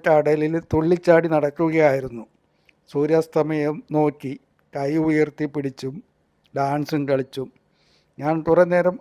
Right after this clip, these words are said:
അവരെ നോക്കി നിന്നു. ഈ ഇവിടേക്ക് ഒരു സായിപ്പും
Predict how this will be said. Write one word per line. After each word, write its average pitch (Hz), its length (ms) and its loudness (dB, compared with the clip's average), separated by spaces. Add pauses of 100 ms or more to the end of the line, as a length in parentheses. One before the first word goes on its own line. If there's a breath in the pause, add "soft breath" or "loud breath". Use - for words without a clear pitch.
അവരെ 170 220 4
നോക്കി 170 380 0
നിന്നു. 135 400 -2 (1600)
ഈ 175 140 0 (480)
ഇവിടേക്ക് 170 640 6 (240)
ഒരു 175 280 2
സായിപ്പും 175 840 0